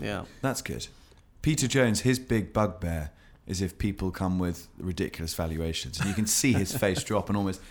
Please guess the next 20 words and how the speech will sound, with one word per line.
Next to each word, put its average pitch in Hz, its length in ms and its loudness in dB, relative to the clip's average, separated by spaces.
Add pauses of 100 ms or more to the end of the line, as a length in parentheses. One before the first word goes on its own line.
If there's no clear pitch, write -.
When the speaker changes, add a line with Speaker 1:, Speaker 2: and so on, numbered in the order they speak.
Speaker 2:
he 95 80 -8
throws 98 520 -2
his 90 100 -8
pen 104 240 -2
away 80 240 -2
in 80 80 -4
disgust 76 460 -4 (240)
when 95 100 4 (140)
someone 95 260 2
asks 85 180 2
for 82 160 -2 (380)
three 95 200 0
million 78 340 0
pounds 78 280 -2
or 76 40 -6
something. 71 260 -6 (480)
What's 135 280 6
your 135 200 8
biggest 90 320 2
bugbear? 76 380 -4